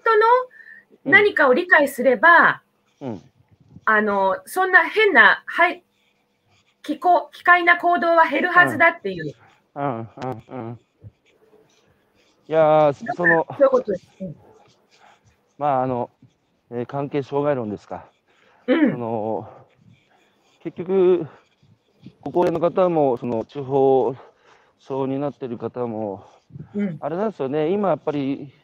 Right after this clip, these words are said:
Speaker 2: 日本社会、効率求めて、ね、人手かけずに一つの空間の中で、えー、
Speaker 1: うん。
Speaker 2: 一律に見るっていう。
Speaker 1: はい。
Speaker 2: そう、そうすると、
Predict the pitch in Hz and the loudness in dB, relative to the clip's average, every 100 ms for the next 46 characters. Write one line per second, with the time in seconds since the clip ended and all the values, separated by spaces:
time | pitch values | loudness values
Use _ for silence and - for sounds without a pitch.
0 | 143 160 170 180 185 151 - 190 185 196 | -12 -8 -6 -6 -8 -6 -2 -2 0 -4
1 | 196 220 208 - 160 143 131 - - _ | -2 -2 -2 0 0 0 -2 -12 -20 _
2 | - - - 165 - 190 190 185 175 196 | -20 -20 -10 -8 -4 0 0 0 -2 -2
3 | 185 170 143 - 175 180 160 135 117 - | -2 -2 -2 -6 -6 -4 0 0 -2 -8
4 | _ - _ _ 156 143 156 147 147 165 | _ -20 _ _ -8 -2 -2 -2 -2 0
5 | 151 131 117 107 120 _ - - - 120 | 0 0 0 -2 -6 _ -20 -16 -8 -2
6 | 117 160 139 175 170 165 170 190 156 - | -2 -2 -6 -8 -8 -6 -2 0 -2 -4
7 | 110 110 104 101 95 95 95 - - - | -10 -8 -6 -6 -6 -8 -12 -18 -20 -20
8 | _ _ - 240 180 - - 196 180 - | _ _ -6 -4 -4 -10 -4 -4 -4 -12
9 | - 208 214 240 233 - 196 165 135 135 | -4 -2 0 -2 -6 0 2 2 2 0